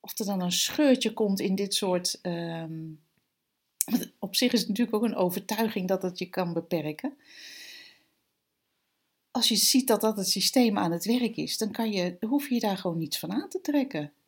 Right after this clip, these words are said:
Goh, ik ben bang en ik ga een presentatie geven.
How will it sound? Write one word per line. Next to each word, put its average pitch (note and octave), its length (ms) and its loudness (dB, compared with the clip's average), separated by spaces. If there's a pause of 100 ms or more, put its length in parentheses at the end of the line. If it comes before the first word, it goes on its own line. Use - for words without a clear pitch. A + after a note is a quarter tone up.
(220)
Goh, F#4+ 300 6
ik F#3 60 0
ben F3 180 4
bang B3+ 380 6 (480)
en A#3 160 2
ik A3+ 100 -2
ga G#3 120 0
een G3 60 -2
presentatie F#3 640 -2
geven. D3 420 -10